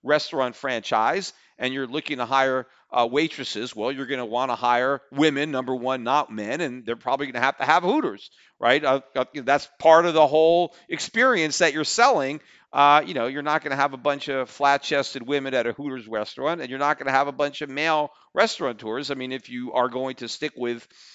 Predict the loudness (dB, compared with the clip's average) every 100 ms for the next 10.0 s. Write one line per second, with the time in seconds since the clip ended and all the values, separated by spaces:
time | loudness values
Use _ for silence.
0 | -20 _ 4 6 6 2 0 0 -6 _
1 | 6 6 6 -2 -2 -2 -2 -4 -6 -6
2 | -6 0 2 2 -2 -12 _ _ 0 4
3 | 6 4 0 -2 4 6 4 2 -2 -4
4 | -14 -4 -2 -2 -6 -10 -6 -6 -2 -2
5 | -4 -4 -4 -4 -2 0 0 -2 -8 -6
6 | -4 -2 -4 -2 -2 -4 -6 -4 -4 -4
7 | -4 -4 -4 -8 -10 -8 -8 -6 -8 -8
8 | -6 -6 -6 -10 -16 -20 -8 -6 -2 -2
9 | -2 -2 -4 -6 -2 0 0 -4 -8